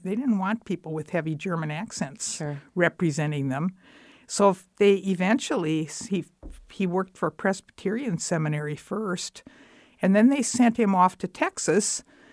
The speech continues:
Speaker 1: to be a country pastor in two congregations of German immigrants who had settled in Texas in the eighteen eighties, but still spoke sort of German, you know, sort of s-,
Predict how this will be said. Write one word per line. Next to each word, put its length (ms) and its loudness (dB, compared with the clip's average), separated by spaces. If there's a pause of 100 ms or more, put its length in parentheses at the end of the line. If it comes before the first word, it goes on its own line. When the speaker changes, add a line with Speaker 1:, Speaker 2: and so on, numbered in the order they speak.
(220)
Speaker 1:
to 120 4
be 200 4
a 40 6
country 420 2
pastor 560 0
in 120 0
two 220 -2
congregations 1040 0 (100)
of 320 2 (400)
German 420 8
immigrants 680 2
who 100 0
had 360 0
settled 420 0
in 120 0
Texas 440 -4
in 80 0
the 160 0
eighteen 380 2
eighties, 500 -2 (320)
but 160 2
still 400 4
spoke 540 2
sort 360 6
of 160 -2
German, 600 2
you 100 0
know, 80 2
sort 240 -2
of 80 0
s-, 180 -8